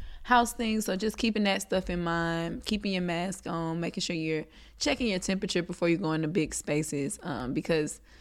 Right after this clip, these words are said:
covid is still very real and we need to guard our temples, y'all. So that's what I wanna leave y'all with. Um,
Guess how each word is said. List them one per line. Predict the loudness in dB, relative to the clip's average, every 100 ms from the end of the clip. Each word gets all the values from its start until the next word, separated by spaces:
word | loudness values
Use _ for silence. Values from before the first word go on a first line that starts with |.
| -14 -12 0
covid | 4 6 6
is | 4 2
still | 2 4 4
very | 4 4 4
real | 4 4 4 2
and | 0 -2
we | 0
need | 2 2 2
to | 0
guard | -2 0 0
our | 0
temples, | -2 -6 -4 -4
y'all. | -4 -6 -6
So | -8 -6 -6 -6 -10 -10 6
that's | 6 8
what |
I | 8
wanna | 8 6
leave | 4 4
y'all | 6 8 8
with. | 6 4 0 -2 0
Um, | 2 2 2 0 -2 -4